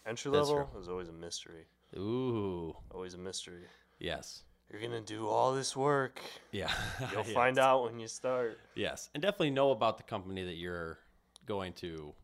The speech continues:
Speaker 1: you know, be interviewing at.
Speaker 2: That's
Speaker 1: Like,
Speaker 2: hon-,
Speaker 1: no.
Speaker 2: that was honestly the biggest pain when I was looking for jobs. Was
Speaker 1: Yeah.
Speaker 2: trying to memorize everything about all these different companies.
Speaker 1: Yes,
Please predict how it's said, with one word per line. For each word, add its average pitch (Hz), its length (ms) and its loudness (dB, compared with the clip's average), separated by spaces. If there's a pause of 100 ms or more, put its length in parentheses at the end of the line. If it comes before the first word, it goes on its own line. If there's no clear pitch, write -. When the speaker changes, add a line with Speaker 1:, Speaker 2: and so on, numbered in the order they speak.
(280)
Speaker 1:
you 90 100 -8
know, 80 200 -8 (120)
be 92 160 -6
interviewing 80 360 -8
at. - 60 -10
Speaker 2:
That's - 200 6
Speaker 1:
Like, 185 120 10
Speaker 2:
hon-, 190 120 0
Speaker 1:
no. 165 60 -16
Speaker 2:
that 175 160 8
was 214 120 4
honestly 175 400 4
the 135 60 0
biggest 120 360 -4
pain 95 300 -6
when 90 80 -6
I 90 80 -6
was 90 140 -8
looking 90 180 -12
for 87 140 -18
jobs. - 480 -16 (240)
Was - 100 -8
Speaker 1:
Yeah. 87 140 -2 (160)
Speaker 2:
trying 120 260 4
to 104 60 -4
memorize 98 580 -2
everything 95 400 -6
about 87 300 -4
all 90 200 -6
these 90 160 -10
different 90 320 -14
companies. - 280 -18
Speaker 1:
Yes, - 400 -6